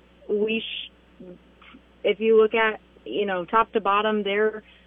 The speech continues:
roster's loaded with D one talent, and, um, you know, y-, you look at it and you think, "Wow, um, this isn't even gonna be close," but here we are. Um, <laughs> I put our stats up to theirs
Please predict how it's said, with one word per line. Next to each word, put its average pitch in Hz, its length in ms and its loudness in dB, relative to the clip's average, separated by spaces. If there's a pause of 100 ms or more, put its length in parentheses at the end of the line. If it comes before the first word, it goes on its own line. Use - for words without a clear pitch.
roster's 208 440 0
loaded 202 320 -2
with 190 180 -2
D 202 160 -4
one 202 220 -4
talent, 208 480 -4 (140)
and, 175 580 -8 (460)
um, 170 640 -2 (260)
you 202 180 2
know, 208 460 -2 (200)
y-, - 140 -14 (300)
you 214 200 6
look 240 200 6
at 226 220 4
it 247 160 -4
and 190 160 -6
you 196 160 -6
think, 190 320 -8
"Wow, 185 460 -2 (220)
um, 175 560 -10 (420)
this 220 220 4
isn't 180 260 -2
even 185 180 -4
gonna 202 160 -2
be 202 100 -2
close," 220 380 2 (160)
but 185 160 0
here 202 220 6
we 196 120 2
are. 196 300 -2 (320)
Um, 175 640 -2 (420)
<laughs> - 460 -20
I 240 140 6
put 262 180 0
our 247 140 0
stats 233 340 -8
up 233 160 -6
to 233 60 -14
theirs 226 340 -2